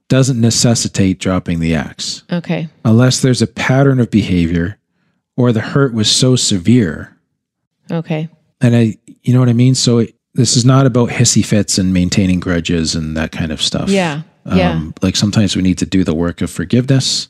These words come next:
Speaker 1: Sometimes we need to do the work of addressing something with someone.
Speaker 2: Right.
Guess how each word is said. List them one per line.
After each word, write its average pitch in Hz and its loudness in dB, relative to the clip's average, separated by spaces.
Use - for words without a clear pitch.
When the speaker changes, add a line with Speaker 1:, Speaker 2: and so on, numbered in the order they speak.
Speaker 1:
Sometimes - 0
we 92 0
need 92 2
to - -10
do 92 2
the 87 0
work 87 -2
of 73 -6
addressing 92 -2
something 110 -2
with 107 -2
someone. 107 -2
Speaker 2:
Right. 160 -8